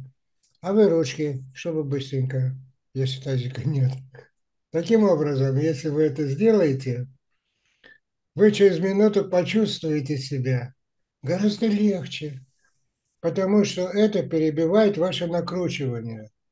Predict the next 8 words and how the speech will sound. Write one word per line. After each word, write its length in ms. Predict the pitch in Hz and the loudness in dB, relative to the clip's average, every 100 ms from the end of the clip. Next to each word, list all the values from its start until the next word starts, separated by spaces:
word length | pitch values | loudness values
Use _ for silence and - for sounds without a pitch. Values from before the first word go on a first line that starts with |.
| _ _ | _ _
То 100 | 147 | -6
есть 160 | 131 | -4
это 240 | 190 170 131 | -4 -4 -4
переключатель 1000 | 151 147 135 143 131 175 202 208 196 156 | -4 -4 -4 -6 -4 0 0 0 -2 0
доминанты. 840 | 170 175 165 120 107 - 113 - _ _ _ _ _ _ _ _ _ _ _ | -2 -2 -2 -4 -6 -12 -14 -16 _ _ _ _ _ _ _ _ _ _ _
Это 240 | 151 156 | -6 -4
очень 240 | 143 127 131 | -4 -4 -8
важно. 360 | 117 113 - | -8 -12 -18